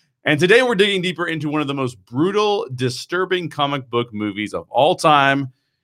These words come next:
which is also now an Oscar-nominated and Oscar-winning film,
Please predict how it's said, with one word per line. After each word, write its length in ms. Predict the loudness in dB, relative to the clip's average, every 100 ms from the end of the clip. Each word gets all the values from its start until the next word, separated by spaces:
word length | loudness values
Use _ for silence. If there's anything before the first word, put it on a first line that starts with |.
| _ _
which 300 | -4 -2 0
is 120 | -4
also 440 | 0 2 2 2 -2
now 460 | 0 2 4 2
an 120 | 0
Oscar-nominated 1300 | 0 0 0 -2 -2 -2 -2 0 0 0 -2 -4 -4
and 260 | -4 -4 -2
Oscar-winning 1120 | 0 -2 0 -2 -2 -4 -4 2 2 2 0 -2
film, 640 | -6 -4 -4 -4 -6 -8